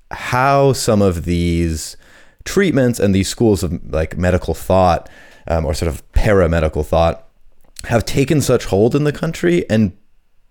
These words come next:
been to considered, like, in many cases on par with actual, like, verified evidence-based science and medicine. And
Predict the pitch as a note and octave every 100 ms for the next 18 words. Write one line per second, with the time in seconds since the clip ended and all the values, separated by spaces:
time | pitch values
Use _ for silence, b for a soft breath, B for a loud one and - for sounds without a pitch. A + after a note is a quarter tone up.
0 | - A#2 A#2 A#2 - - C3 A#2 G2+ -
1 | A#2+ A2 F2+ F2 - B B - A2 B2
2 | B2 B2 G#2 G2+ G#2 G#2 F#2 - B2 B2+
3 | G#2+ F2+ E2 - F#2 F2+ - F#2 F2 D#2+
4 | D#2 B B B - E2+ E2 D#2+ F#2 F#2+
5 | F#2 - E2+ E2+ E2 E2 - G2 F2 E2+
6 | D#2 - E2 E2+ D#2+ - - - E2 D#2+
7 | D#2 C#2+ - - D2+ D#2 E2 - - G2+
8 | - B B B B B _ A#2 A2+ A#2+